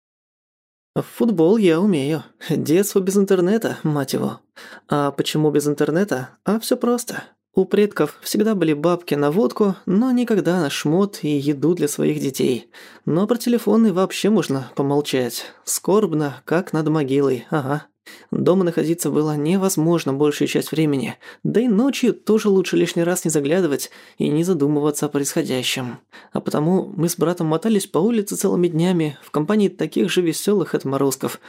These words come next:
Сначала совсем мелкими, потом подросли, стали тренироваться в бесплатной спортивной секции, узнали, что такое каратэ.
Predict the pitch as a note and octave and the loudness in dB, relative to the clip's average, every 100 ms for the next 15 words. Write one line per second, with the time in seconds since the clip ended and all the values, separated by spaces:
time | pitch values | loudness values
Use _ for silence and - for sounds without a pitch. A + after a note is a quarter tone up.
0 | - - - D3+ C#3 D3+ D3 C#3 D#3+ - | -20 -16 -6 -4 -2 -2 -2 -6 -6 -2
1 | D#3+ D#3 G#3+ G3+ C#3+ B2+ B2 - G3 B3+ | 0 0 0 0 -4 -4 -6 -6 -2 0
2 | C3+ C#3+ C#3 - E3 G#3+ - - - - | 0 0 -2 0 0 -2 -6 -20 -12 -2
3 | C#3 F#3 G3 B3 A#3+ E3+ F#3+ G#3+ F3 D3 | 0 0 0 0 2 2 2 0 -2 -2
4 | - F#3 G3 C3+ - C3 B2+ C3 - C3+ | -2 -2 -2 -4 -4 -2 -2 -2 -2 -2
5 | C#3 - G3+ A3 - - G3+ A3+ A3 G#3 | -2 -2 -2 -2 -10 -6 -2 0 2 2
6 | G3+ A3+ - G3+ G#3+ F3+ F3+ G3 G#3 F#3+ | 2 0 -2 -2 0 2 2 0 0 2
7 | D3 D#3 | 2 0